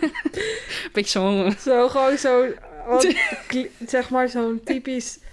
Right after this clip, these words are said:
Speaker 2: ding dat je twee deuren opengooit en dat je daar staat. "There I am,
Speaker 1: Ja.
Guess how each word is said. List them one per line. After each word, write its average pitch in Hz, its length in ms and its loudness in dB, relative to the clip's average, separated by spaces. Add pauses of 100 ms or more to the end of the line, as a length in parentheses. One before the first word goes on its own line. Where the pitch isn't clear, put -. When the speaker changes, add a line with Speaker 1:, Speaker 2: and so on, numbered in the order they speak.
(220)
Speaker 2:
ding 240 340 2
dat 226 160 -2
je 226 120 -10 (200)
twee 254 440 2
deuren 254 440 4
opengooit 247 1000 2 (300)
en 240 180 0
dat 240 160 -2
je 254 80 -6
daar 226 180 0
staat. - 580 -2 (600)
"There 320 200 2
I 311 540 4
am, 277 80 8
Speaker 1:
Ja. 240 240 4